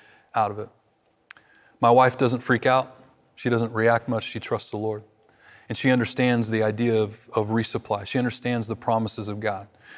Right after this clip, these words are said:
She understands the idea of generosity and God taking care of his kids, and so she prayed. And it, it might sound like a silly prayer to you, but she said, "God, would you, we, we can't afford the laundry soap. Would you just stretch,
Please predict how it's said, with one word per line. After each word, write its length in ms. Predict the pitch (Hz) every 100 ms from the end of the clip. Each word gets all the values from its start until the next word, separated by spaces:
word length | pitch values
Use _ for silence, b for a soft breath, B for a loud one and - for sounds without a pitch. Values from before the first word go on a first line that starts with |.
| B
She 120 | - 135
understands 560 | 123 - 131 120 113
the 80 | 120
idea 340 | 110 107 120
of 80 | 110
generosity 640 | 110 104 107 113 - 120
and 80 | 107
God 200 | 110 104
taking 180 | - 110
care 180 | - 113
of 60 | 101
his 120 | -
kids, 340 | - 117 107
and 140 | 107 101 b
so 140 | - 123
she 120 | 120
prayed. 300 | - 117 101 - _ _ _ B B B B -
And 280 | 117 113 113
it, 180 | 113 -
it 200 | 120 117
might 200 | 120 120
sound 220 | - 123
like 140 | 120 113
a 20 |
silly 260 | - 123 110
prayer 200 | 120 107
to 60 |
you, 80 | 107
but 120 | 107
she 120 | -
said, 180 | 104 110
"God, 180 | 110 104
would 180 | 104 101
you, 360 | 117 117 113 -
we, 120 | 120
we 80 | 113
can't 160 | - 120
afford 260 | - 110
the 40 | 104
laundry 240 | 107 104
soap. 240 | - - 113 _ _ b b b b
Would 180 | 113 104
you 160 | 107 117
just 220 | 110 -
stretch, 420 | - 113 110 -